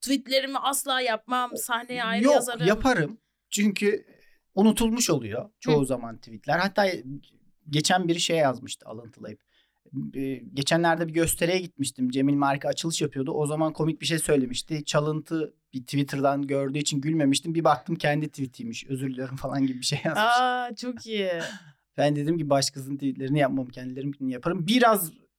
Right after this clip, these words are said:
Speaker 2: zaman olmasını bekliyorum arada. Yani
Speaker 1: Hmm.
Speaker 2: komik bir şey geldiyse bile hemen oradan görüp ertesi gün gibi şey, ya hemen yapacaksın hani fazla duyulmamışken
Speaker 1: Hı
Speaker 2: ya
Speaker 1: hı.
Speaker 2: da bir süre geçince yapmak gerekiyor bence. Öyle bir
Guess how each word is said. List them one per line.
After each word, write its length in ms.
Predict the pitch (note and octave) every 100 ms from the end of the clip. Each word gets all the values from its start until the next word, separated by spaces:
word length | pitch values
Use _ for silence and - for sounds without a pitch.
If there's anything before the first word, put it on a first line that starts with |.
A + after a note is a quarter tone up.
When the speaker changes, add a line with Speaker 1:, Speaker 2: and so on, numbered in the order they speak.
| _ _ _ -
Speaker 2:
zaman 720 | C#3 D3 E3 F#3 G3 F#3+ - _ - _ _ _ -
olmasını 520 | D3+ D#3 D3+ D#3 D3
bekliyorum 460 | C#3+ D3+ D3 A2+
arada. 280 | F#2+ - - -
Yani 320 | D4 C#4+ B3+
Speaker 1:
Hmm. 80 | G3+
Speaker 2:
komik 260 | C#3 -
bir 60 | -
şey 160 | D3
geldiyse 500 | C#3+ C#3+ C#3 D3 C3+
bile 140 | A#2+ C3+
hemen 180 | C3+ C#3
oradan 460 | D3+ D3 D3 C#3
görüp 300 | B2+ C3+ C#3 _ _ - - - _
ertesi 380 | C#3 C#3+ - D3+
gün 120 | D3
gibi 180 | C#3 D3+
şey, 160 | D#3
ya 120 | D3+ A#3
hemen 340 | B3+ B3 A#3
yapacaksın 560 | F3 C3+ - A2+ - D#3+
hani 280 | C3 C3 - _ _ _ _ _ _
fazla 640 | - D#3 D3 D#3 D#3 - C#3+
duyulmamışken 960 | D3 D#3+ D#3+ D3 C#3 C3 - D3 G3+ -
Speaker 1:
Hı 60 | A#3+
Speaker 2:
ya 80 | A#3+
Speaker 1:
hı. 40 |
Speaker 2:
da 260 | F#3+ G3 - E3
bir 120 | F3
süre 320 | E3+ E3+ F3 -
geçince 440 | D3 D#3 - D#3+
yapmak 460 | C3+ - B2+ A#2+ -
gerekiyor 380 | A#2 A2+ B2
bence. 300 | A2 A2 -
Öyle 240 | B2+ B2
bir 120 | B2